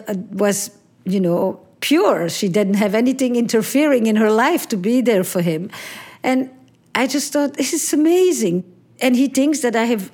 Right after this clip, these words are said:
fundamentally helped him and that his experience with talking with me, I E robot me, was really illuminating and gave him tremendous peace, quote.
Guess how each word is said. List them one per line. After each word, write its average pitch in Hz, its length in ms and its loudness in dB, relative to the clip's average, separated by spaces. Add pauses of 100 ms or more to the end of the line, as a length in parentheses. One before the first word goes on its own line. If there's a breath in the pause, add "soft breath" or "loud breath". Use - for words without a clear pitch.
fundamentally 269 840 0
helped 196 320 0
him 202 300 -2 (280 loud breath)
and 208 160 0
that 208 220 0
his 208 180 0
experience 262 560 -2
with 220 180 -2
talking 247 380 -2
with 208 180 0
me, 202 480 0
I 190 140 0
E 208 400 -4
robot 180 520 0
me, 170 360 -2 (420 loud breath)
was 220 380 -2
really 339 400 2
illuminating 269 920 0
and 214 220 -2
gave 254 160 2
him 247 200 0
tremendous 262 540 -2
peace, - 460 -2
quote. - 480 -4